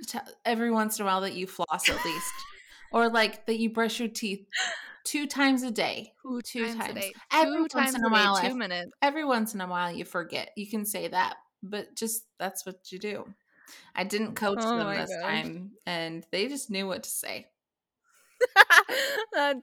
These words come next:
Speaker 2: seriously
Speaker 1: But
Speaker 2: cracks me
Speaker 1: they
Speaker 2: up.
Speaker 1: were so offended that she was like, "I can tell that you drink soda or sugary drinks." And they're like, "The fudge? No. I drink strictly
Speaker 2: <laughs>
Speaker 1: water."
Speaker 2: "Ma'am?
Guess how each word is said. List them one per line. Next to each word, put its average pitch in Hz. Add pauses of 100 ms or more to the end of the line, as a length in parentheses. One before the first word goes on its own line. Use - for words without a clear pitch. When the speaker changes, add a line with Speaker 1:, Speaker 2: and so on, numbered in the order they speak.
Speaker 2:
seriously 247 (120)
Speaker 1:
But 196
Speaker 2:
cracks 208
me 202
Speaker 1:
they 226
Speaker 2:
up. -
Speaker 1:
were 254
so 214
offended 196
that 165
she -
was 180
like, 175
"I 196
can 233
tell 190
that 190
you 180
drink 170
soda 147 (440)
or 196
sugary 170
drinks." -
And 190
they're 180
like, 175 (260)
"The 240
fudge? 240
No. 208 (760)
I 247
drink 302
strictly 285
Speaker 2:
<laughs> -
Speaker 1:
water." 226 (520)
Speaker 2:
"Ma'am? 247